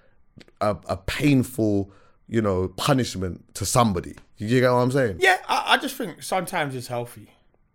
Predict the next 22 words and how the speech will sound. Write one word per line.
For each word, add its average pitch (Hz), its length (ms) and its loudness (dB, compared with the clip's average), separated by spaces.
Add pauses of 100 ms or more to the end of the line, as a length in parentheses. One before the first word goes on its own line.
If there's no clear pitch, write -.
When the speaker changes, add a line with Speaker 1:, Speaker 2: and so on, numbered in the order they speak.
(160)
Speaker 1:
Yeah. 123 360 4
Speaker 2:
to 190 180 -2
inflict 156 380 -4
a 139 60 -4
painful 127 340 -8
punishment. 113 500 -12
So 113 100 -14
he, 175 280 -4 (160)
he 143 140 -2
gave 139 240 -2
my 117 140 -8
son 160 340 -8 (300)
Speaker 1:
He 120 60 0
gave, 139 200 8
Speaker 2:
painful 139 80 4
Speaker 1:
yeah. 127 180 2
Speaker 2:
punishment. 107 500 -14 (380)
Speaker 1:
Yeah. 110 220 0
Speaker 2:
So 117 320 -2
now, 123 500 0 (760)
I, 131 200 -2
it, 131 140 -18